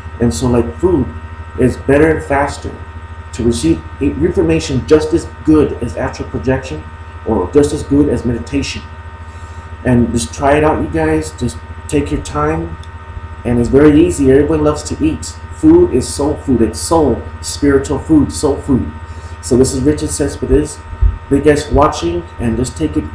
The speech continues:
take heed of it and try it. Take your time. Don't, don't rush it. Just kinda let the food move around in your mouth. Let it tell you something. Let it, it's emotional imagery. Let yourself get in the zone. Feel it.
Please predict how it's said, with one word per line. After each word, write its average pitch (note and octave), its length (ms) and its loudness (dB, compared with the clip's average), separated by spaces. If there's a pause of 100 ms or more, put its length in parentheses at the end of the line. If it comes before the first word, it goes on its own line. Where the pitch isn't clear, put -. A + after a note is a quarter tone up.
take D3 200 -4
heed E3+ 260 -2
of F3+ 100 -2
it G3+ 160 0
and C3+ 160 -4 (200)
try D#3 280 0
it. - 240 -12 (240)
Take B2+ 160 -4
your C3+ 100 -6
time. D3+ 340 -6
Don't, B2 260 -2 (680)
don't C3 200 0
rush C3 220 2
it. B2 100 -4
Just C3 180 -8
kinda C#3+ 280 -4 (500)
let C#3+ 200 0
the - 60 -2
food - 320 0 (420)
move D3 260 0
around D3+ 220 -2
in D3+ 60 -4
your C3+ 100 -2
mouth. C3 380 0 (120)
Let B2 180 0
it B2+ 180 0
tell D#3 300 -2
you A#2 80 -2
something. - 400 -8 (100)
Let B2+ 180 -2
it, - 40 -10 (240)
it's - 100 -14
emotional C3 560 -4 (280)
imagery. C3+ 360 -6 (520)
Let A2 100 -4
yourself C#3+ 360 -4
get D3 120 2
in C3+ 80 -2
the C3 80 -2
zone. C3 480 -4 (400)
Feel D#3 200 2
it. - 220 -10